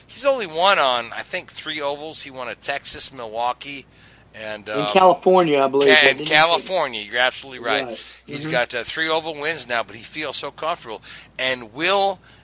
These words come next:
Speaker 1: in his post-race interview, after he says, he says, "I feel like I can win any,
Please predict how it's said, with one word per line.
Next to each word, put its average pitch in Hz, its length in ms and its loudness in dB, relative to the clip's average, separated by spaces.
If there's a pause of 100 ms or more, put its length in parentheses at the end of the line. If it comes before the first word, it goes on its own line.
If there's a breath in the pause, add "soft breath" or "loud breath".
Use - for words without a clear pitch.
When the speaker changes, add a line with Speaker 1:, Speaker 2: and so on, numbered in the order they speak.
(100)
Speaker 1:
in 127 200 -6
his 117 260 -8
post-race 160 580 0
interview, 107 540 -4 (720)
after 110 300 -2
he 113 100 -12
says, 110 320 -12 (180 loud breath)
he 156 120 -8
says, 156 200 2
"I 151 60 10
feel 240 280 0
like 139 220 6
I 131 100 6
can 127 260 -8
win 135 140 -8
any, 151 260 0